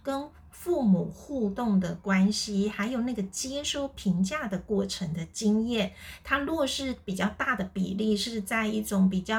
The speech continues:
安全的、舒服的状况下去接收这样的一个评价，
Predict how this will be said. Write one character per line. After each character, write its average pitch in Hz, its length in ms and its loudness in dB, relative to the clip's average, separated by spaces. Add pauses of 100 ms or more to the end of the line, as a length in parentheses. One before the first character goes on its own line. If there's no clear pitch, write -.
(140)
安 233 260 -2
全 190 420 4
的、 190 160 4
舒 277 400 -2
服 185 320 -4
的 190 160 2
状 208 240 -2
况 208 260 0
下 196 400 0 (220)
去 285 140 -6
接 294 320 -6
收 277 240 -2
这 269 160 -6
样 214 180 4
的 185 140 2
一 180 80 0
个 190 80 2
评 185 360 0
价， 214 240 -2